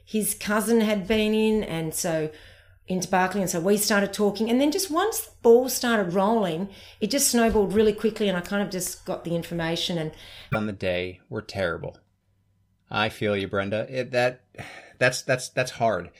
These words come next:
Speaker 2: I mean, let, let's be honest. The first time, let's, let's, that's not even, we don't even need to worry about that one 'cause you didn't have any training. The fact that you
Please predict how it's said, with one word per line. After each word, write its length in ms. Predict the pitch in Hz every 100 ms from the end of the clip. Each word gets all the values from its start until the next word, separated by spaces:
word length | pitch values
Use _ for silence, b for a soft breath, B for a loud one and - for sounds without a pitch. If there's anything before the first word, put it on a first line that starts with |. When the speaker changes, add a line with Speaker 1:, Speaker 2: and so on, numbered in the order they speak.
| b b
Speaker 2:
I 60 | 135
mean, 400 | 143 143 139 139 _ _ _
let, 160 | - 196
let's 160 | 208 208
be 140 | 175
honest. 320 | 120 98 -
The 80 | -
first 320 | - 143 143
time, 300 | - 170 175
let's, 280 | 151 147 -
let's, 440 | 143 127 - - - - 202 175 185 202
that's 300 | 170 139 -
not 220 | 131 123
even, 400 | 117 110 104 98 - _ _ _ -
we 120 | 131
don't 160 | 131 120
even 140 | 107
need 120 | 104 101
to 60 |
worry 180 | 98 131
about 220 | 160 87
that 160 | - 95
one 120 | 107
'cause 160 | 95 107
you 60 | 120
didn't 120 | 127
have 140 | 120
any 100 | 110
training. 460 | 98 - 127 135 90
The 60 | 101
fact 300 | - 143 -
that 100 | 147
you 200 | 113